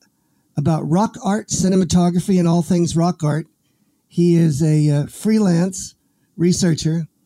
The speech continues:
who's, uh, producing a bit of a cinematography, a, a, an element, a program on rock art. And with that, I'll, uh, introduce you and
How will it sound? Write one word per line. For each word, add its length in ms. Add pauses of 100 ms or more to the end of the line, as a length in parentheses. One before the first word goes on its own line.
(340)
who's, 320
uh, 120
producing 600
a 60
bit 180
of 100
a 280 (560)
cinematography, 1040
a, 340
a, 320 (500)
an 60
element, 420
a 80
program 720 (400)
on 500
rock 220
art. 280 (500)
And 240
with 180
that, 460 (500)
I'll, 280
uh, 140
introduce 540
you 120
and 180